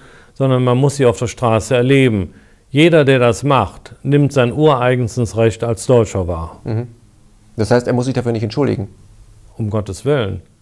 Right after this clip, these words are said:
Speaker 1: Für Rechte muss man sich nie entschuldigen.
Speaker 2: Mhm. Herr Wimmer, eine letzte Frage. Ähm, bekommt Europa die Kurve oder ist die europäische Politik gescheitert?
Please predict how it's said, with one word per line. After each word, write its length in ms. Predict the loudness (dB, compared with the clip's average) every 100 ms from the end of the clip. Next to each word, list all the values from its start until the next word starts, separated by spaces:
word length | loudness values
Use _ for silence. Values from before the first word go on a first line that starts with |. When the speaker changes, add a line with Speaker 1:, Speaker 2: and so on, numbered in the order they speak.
| _ _
Speaker 1:
Für 160 | -4 -2
Rechte 280 | -2 -2
muss 200 | -2 -2
man 140 | -4 -6
sich 180 | -6 -4
nie 140 | -4
entschuldigen. 560 | -4 -4 -4 -4 -6 -8 -8
Speaker 2:
Mhm. 60 | -10 -14 -20 -20 -20 -20 0
Herr 100 | 4
Wimmer, 160 | 6 6
eine 160 | 6
letzte 260 | 6 4 0
Frage. 360 | 0 2 4 4
Ähm, 400 | 4 4 2 -2 -10 -20 _ _ _ _ _ -2
bekommt 320 | 2 2 2
Europa 320 | 2 2 0
die 100 | -2
Kurve 340 | 0 2 2
oder 200 | 4 4
ist 160 | 2 0
die 60 | 0
europäische 460 | 0 2 0 0
Politik 360 | 0 -2 -2 -2
gescheitert? 640 | -2 0 0 0 -4 -8